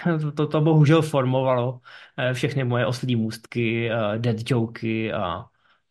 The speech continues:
a, a hloupý fóry. Takže tady aspoň vidíte, odkud, eh, odkud to vyvěrá. Já doufám, že to inspiruje ještě celou řadu, eh, dalších vtipálků, protože ten humor stojí za to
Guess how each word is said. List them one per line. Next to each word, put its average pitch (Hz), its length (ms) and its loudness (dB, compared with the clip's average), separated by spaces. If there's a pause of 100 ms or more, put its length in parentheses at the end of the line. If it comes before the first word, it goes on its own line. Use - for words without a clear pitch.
(160)
a, 104 220 -2
a - 160 -4
hloupý 110 360 -2
fóry. 92 400 -6 (100)
Takže 139 220 0
tady 160 160 2
aspoň 175 280 2
vidíte, 156 340 0
odkud, 156 400 -4
eh, 165 60 -2
odkud 151 380 -2
to 165 160 2
vyvěrá. 131 640 2 (100)
Já 127 120 0
doufám, 123 240 -2
že 135 100 0
to 135 80 -4
inspiruje 123 440 -2
ještě 131 200 -4
celou 123 320 0
řadu, 117 420 0 (360)
eh, 107 40 -6
dalších 107 380 -4
vtipálků, 110 800 -2 (680)
protože 120 760 0
ten 123 200 0
humor 110 400 0
stojí 107 680 -4
za 107 120 -2
to 98 320 -6